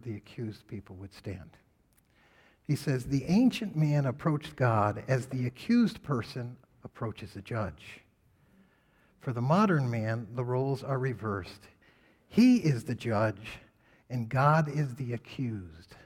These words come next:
standing in the dock. The trial may end in God's acquittal, but the important thing is that man is on the bench, he's the judge, and God is in the dock."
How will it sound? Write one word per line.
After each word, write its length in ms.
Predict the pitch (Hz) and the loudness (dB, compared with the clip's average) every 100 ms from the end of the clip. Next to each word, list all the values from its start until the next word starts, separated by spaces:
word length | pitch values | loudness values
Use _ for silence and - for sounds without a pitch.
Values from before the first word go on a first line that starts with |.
| _ _ _ - | _ _ _ -20
standing 520 | - 120 113 113 104 | -6 -2 -2 -4 -6
in 160 | 110 | -6
the 80 | 113 | -6
dock. 460 | 107 101 92 82 - - _ _ _ _ _ _ | -4 -4 -4 -6 -16 -20 _ _ _ _ _ _
The 80 | - | -14
trial 400 | - - 165 190 | -6 0 4 4
may 360 | 160 160 196 190 | 6 8 8 6
end 320 | 185 190 180 | 4 6 8
in 120 | 180 | 8
God's 320 | 165 165 180 | 8 6 4
acquittal, 580 | 170 - 254 233 123 139 - - - - _ _ | 0 4 8 8 6 0 -6 -20 -20 -20 _ _
but 120 | 147 | -2
the 120 | - | 2
important 580 | 151 135 - 208 208 185 | 2 2 6 8 8 2
thing 340 | - 143 135 131 | 0 0 0 -2
is 200 | 143 127 | -2 0
that 200 | 127 120 | 0 2
man 420 | 139 196 262 269 | 4 8 8 10
is 200 | 240 175 | 8 6
on 220 | 185 180 | 4 4
the 80 | 160 | 0
bench, 720 | 139 - 156 135 110 104 - | -4 -2 2 2 2 -4 -4
he's 300 | - 240 220 | 2 4 2
the 120 | - 165 | 0 -2
judge, 760 | - 120 101 92 - - - - _ _ _ _ _ _ _ - | 0 -2 -2 -4 -10 -16 -16 -20 _ _ _ _ _ _ _ -4
and 380 | 127 120 117 - | 0 0 -2 -6
God 600 | - 135 131 98 87 - - _ _ _ _ _ _ - | 0 4 6 4 0 -8 -16 _ _ _ _ _ _ -4
is 220 | 147 - | -4 -2
in 140 | 117 | -4
the 80 | 104 | -4
dock." 420 | 101 92 92 - | -4 -2 -4 -6